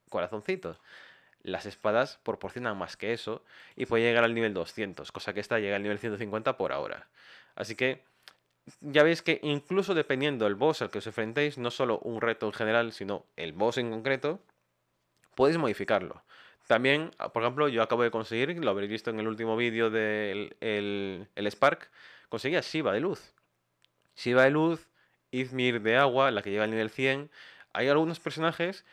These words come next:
que, si los llevas en el equipo, en la parte principal, eh, tienen el mismo tipo de bufo que la seráfica. Por lo tanto, si llevas ese personaje, puedes quitarte a la seráfica del equipo. Pero si no llevas esas cosas y te enfrentas a un enemigo que es del elemento al que tú eres fuerte contra él,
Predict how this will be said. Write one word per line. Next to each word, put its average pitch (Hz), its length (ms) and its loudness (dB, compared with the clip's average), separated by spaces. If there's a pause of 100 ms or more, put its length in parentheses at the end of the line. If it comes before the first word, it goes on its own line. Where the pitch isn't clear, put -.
(300)
que, 170 400 0 (160)
si - 200 -8
los 98 140 -4
llevas 117 220 0
en 151 80 -2
el 143 100 0
equipo, 135 320 -2
en 92 100 -4
la 85 140 -4
parte 131 300 -4
principal, 127 600 -2 (760)
eh, 113 260 0
tienen 175 240 0
el 143 120 2
mismo 151 360 -2
tipo 151 240 0
de 127 60 2
bufo 175 280 -2
que 127 120 -2
la 82 100 -6
seráfica. 131 640 -4 (400)
Por 110 100 2
lo 101 100 0
tanto, 131 260 0
si - 160 -12
llevas 117 220 -4
ese 139 160 -6
personaje, 147 520 -4 (280)
puedes 202 320 2
quitarte 117 420 0
a 85 40 -2
la 78 80 -2
seráfica 95 520 -2
del 80 140 -4
equipo. - 420 -14 (920)
Pero 131 320 2
si 131 200 -4
no 131 100 0
llevas 170 240 0
esas 160 240 -2
cosas 101 500 -2
y 120 120 -8
te 113 60 -2
enfrentas 123 360 -4
a 123 60 2
un 139 120 -2
enemigo 123 460 -2
que 113 140 -2
es 120 100 -4
del 101 160 -2
elemento 95 480 -4
al 95 140 -4
que 95 120 -6
tú 185 240 0
eres 170 160 0
fuerte 135 300 -4
contra 107 320 0
él, 151 160 -4